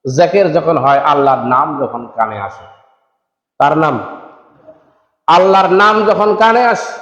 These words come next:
আল্লাহর জিকির যখন হয়, আল্লাহর আওয়াজ যখন কানে চলে আসে, ওয়াজিলাত,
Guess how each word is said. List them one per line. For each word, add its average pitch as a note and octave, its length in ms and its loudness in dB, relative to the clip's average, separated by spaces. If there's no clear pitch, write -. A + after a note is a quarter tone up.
আল্লাহর G3+ 360 4
জিকির B3+ 300 2
যখন A#3 220 0
হয়, E3 240 2
আল্লাহর G3 340 2
আওয়াজ D4+ 440 4
যখন C4+ 320 0
কানে A3 240 2
চলে F3 180 2
আসে, B2 240 -2
ওয়াজিলাত, D#3+ 600 2